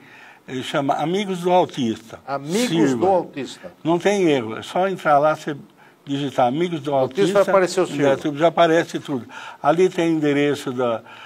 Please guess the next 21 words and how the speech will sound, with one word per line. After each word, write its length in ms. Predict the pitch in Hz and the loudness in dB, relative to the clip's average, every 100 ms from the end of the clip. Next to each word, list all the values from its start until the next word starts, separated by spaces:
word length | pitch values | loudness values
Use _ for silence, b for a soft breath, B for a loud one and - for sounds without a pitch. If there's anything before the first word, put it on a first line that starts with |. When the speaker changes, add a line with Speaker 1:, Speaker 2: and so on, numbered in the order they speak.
| B _ | B _
Speaker 1:
da, 400 | 120 123 120 113 | -6 -2 -2 -2
da, 560 | 110 113 107 107 104 95 117 - 123 | -4 -6 -4 -6 -8 -12 -18 -12 -4
Speaker 2:
Da 100 | 127 | -4
entidade? 500 | 123 123 156 185 123 | -4 0 2 2 2
Speaker 1:
da 120 | 131 | -2
entidade, 680 | 123 120 131 156 160 147 | -2 2 6 8 6 2
tem 220 | 127 143 135 | -4 -4 -4
o 160 | 131 | -4
do 140 | 123 120 | -6 -8
financeiro, 840 | 131 120 120 117 147 160 160 143 | -6 -6 -6 -6 -2 -2 -2 -4
tem 300 | 120 135 131 | -6 -8 -6
do, 420 | 131 127 120 104 B B B _ | -2 -2 -2 -6 B B B _
o, 100 | 123 | -8
o, 520 | 123 117 - 113 117 | -6 -6 -6 -8 -8
o 100 | 117 | -6
e-mail, 480 | 117 123 147 160 156 | -4 0 2 2 0
tem 240 | 131 139 139 | -2 -6 -4
o 160 | 131 | -6
do 640 | 123 123 123 120 113 107 - B B B _ | -4 -4 -4 -4 -6 -8 -12 B B B _
administrativo, 1300 | 117 120 123 127 120 - 113 110 143 156 156 139 | -10 -4 -2 -2 -4 -2 -4 -2 0 0 0 -2
tem, 500 | 131 143 143 135 127 | -8 -6 -4 -4 -6